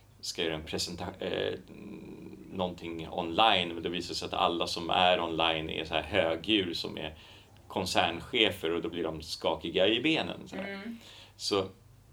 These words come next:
Speaker 1: och, men det de kommer med är egentligen ett symptom på ett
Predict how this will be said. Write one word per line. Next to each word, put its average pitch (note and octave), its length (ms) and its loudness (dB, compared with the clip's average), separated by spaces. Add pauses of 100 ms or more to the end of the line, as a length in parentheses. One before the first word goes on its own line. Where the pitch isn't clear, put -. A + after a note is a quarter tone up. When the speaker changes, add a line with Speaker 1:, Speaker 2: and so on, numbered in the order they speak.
(600)
Speaker 1:
och, F#2+ 160 -6
men G2+ 160 0
det G2+ 100 6
de G2 160 0
kommer B2 320 0
med F2+ 140 0
är D#2+ 60 0
egentligen F2 500 0
ett D2+ 100 -8
symptom D#2+ 800 -2 (180)
på D#2+ 140 0
ett D2+ 140 -8